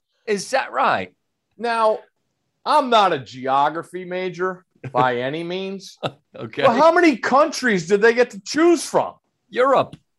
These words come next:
Speaker 2: Yeah, like, how many is that?
Speaker 1: It's a lot of, like, it's a lot of countries, but we got more people.
Speaker 2: <laughs> Not, not good golfers. <laughs>
Speaker 1: We got the best golfers in the world. Like, look at
Speaker 2: All
Speaker 1: the
Speaker 2: right.
Speaker 1: world golf rankings.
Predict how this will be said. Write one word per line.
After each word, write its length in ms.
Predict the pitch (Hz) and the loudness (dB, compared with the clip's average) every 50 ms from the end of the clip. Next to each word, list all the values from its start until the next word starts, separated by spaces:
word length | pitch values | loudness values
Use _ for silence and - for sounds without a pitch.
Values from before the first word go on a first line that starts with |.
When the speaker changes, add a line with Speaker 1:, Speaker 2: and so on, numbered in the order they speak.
| _ _ _ _ _ _ _ _ _ _ _ _ | _ _ _ _ _ _ _ _ _ _ _ _
Speaker 2:
Yeah, 280 | 339 381 370 370 370 302 | 0 4 6 6 6 6
like, 180 | 202 165 160 | 4 0 0
how 160 | 214 240 277 | 2 0 0
many 220 | 294 339 349 370 381 | 2 0 -2 -2 -2
is 240 | 381 349 233 151 - | -2 -2 -4 -4 -6
that? 240 | 160 120 98 85 - _ _ _ _ _ _ _ | -4 -4 -4 -6 -10 _ _ _ _ _ _ _
Speaker 1:
It's 80 | _ | _
a 40 | - | -16
lot 260 | - - - 135 208 | -10 -6 -6 -4 -4
of, 140 | 220 208 - _ _ _ _ _ _ _ | -6 -8 -10 _ _ _ _ _ _ _
like, 320 | - 165 196 196 190 - - | -14 -12 -10 -10 -10 -12 -14
it's 240 | 185 180 - - | -14 -14 -14 -14
a 60 | - 202 | -10 -6
lot 200 | 214 220 220 226 | -2 -2 -2 -2
of 80 | 220 | -4
countries, 440 | - 233 269 277 - - 180 143 131 | -4 -4 -4 -4 -4 -6 -6 -6 -4
but 200 | 110 143 143 143 | -4 -6 -6 -6
we 120 | 165 226 | -8 -6
got 180 | 233 240 254 240 | -4 -2 -2 0
more 180 | 214 208 175 135 | 0 -2 -2 -2
people. 480 | - 202 269 294 - 240 254 254 - _ _ _ _ _ _ _ _ _ _ _ _ _ _ _ _ _ | -4 -6 -6 -6 -6 -10 -12 -12 -16 _ _ _ _ _ _ _ _ _ _ _ _ _ _ _ _ _
Speaker 2:
<laughs> 680 | _ _ _ _ _ _ _ _ _ _ _ _ _ _ | _ _ _ _ _ _ _ _ _ _ _ _ _ _
Not, 240 | - - - - - - - - - _ _ _ | -14 -12 -12 -14 -18 -20 -20 -20 -20 _ _ _
not 280 | 117 - 254 240 - - | -4 -2 -2 -2 -2 -2
good 220 | 240 254 208 - | -4 -4 -4 -2
golfers. 880 | - 196 190 - 285 311 - - - 220 - 196 226 269 - - - - - | 0 0 4 6 6 4 4 2 -6 -8 -6 -6 -8 -8 -10 -12 -16 -18 -18
<laughs> 40 | - _ - - _ - - _ - - - | -18 _ -20 -20 _ -20 -12 _ -12 -10 -10
Speaker 1:
We 80 | 247 240 | -6 -4
got 140 | 349 339 | -2 -2
the 80 | 240 - | -2 0
best 260 | 294 339 339 - - - | 2 2 2 2 0 2
golfers 380 | 330 285 302 294 285 277 220 254 | 2 4 4 2 2 -2 -2 -2
in 60 | 302 | -2
the 100 | 311 302 | 0 0
world. 360 | 302 330 392 - 339 294 226 | 0 0 2 2 2 2 2
Like, 160 | 175 165 151 | 2 -2 0
look 160 | 190 220 220 | -2 0 2
at 40 | 196 | 4
Speaker 2:
All 60 | 165 | 6
Speaker 1:
the 60 | 202 247 | 6 8
Speaker 2:
right. 240 | 311 370 392 - | 6 6 4 2
Speaker 1:
world 240 | 240 277 294 269 - | 2 0 -2 -2 -2
golf 200 | 262 277 294 294 | 0 0 0 0
rankings. 280 | 294 175 135 110 - | -2 -6 -10 -12 -14